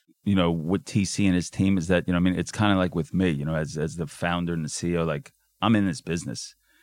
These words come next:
You know, T C doesn't have, like, a team of analysts working with. T C's in it with us, with his team.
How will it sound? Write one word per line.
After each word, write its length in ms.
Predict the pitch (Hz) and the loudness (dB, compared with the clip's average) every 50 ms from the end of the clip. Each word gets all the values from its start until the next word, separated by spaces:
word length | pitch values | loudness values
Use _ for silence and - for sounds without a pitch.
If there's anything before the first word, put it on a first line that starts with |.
| _ _ _ _ _ | _ _ _ _ _
You 60 | - | -4
know, 100 | 92 90 | -2 -2
T 180 | 82 - - 117 | -2 0 -2 -2
C 160 | - - 120 | 0 0 0
doesn't 240 | 98 101 - - 90 | 0 0 0 2 0
have, 160 | 87 90 87 | 0 2 2
like, 160 | 87 87 80 | 2 0 -2
a 60 | 80 | -2
team 180 | 69 - - 98 | -4 -2 0 0
of 100 | 87 78 | 0 0
analysts 400 | 85 85 87 85 82 80 - - | 0 0 0 0 -2 -2 -4 -2
working 240 | 92 90 87 - 80 | -2 -2 -2 -2 -4
with. 120 | 76 73 | -8 -8
T 180 | - - 107 104 | -6 -4 -4 -4
C's 220 | - - 95 78 - - | -2 -2 -2 -4 -2 -4
in 100 | 76 85 | -4 -4
it 80 | 76 - _ _ _ _ | -4 -4 _ _ _ _
with 240 | - 95 92 - 92 | -4 -4 -2 0 0
us, 240 | 87 90 - - | 0 0 0 -4
with 220 | 78 85 90 85 - | -4 -4 -4 -4 -2
his 180 | 82 76 - | -6 -8 -8
team. 380 | - - - 90 90 78 67 - | -6 -2 0 0 2 0 -2 -6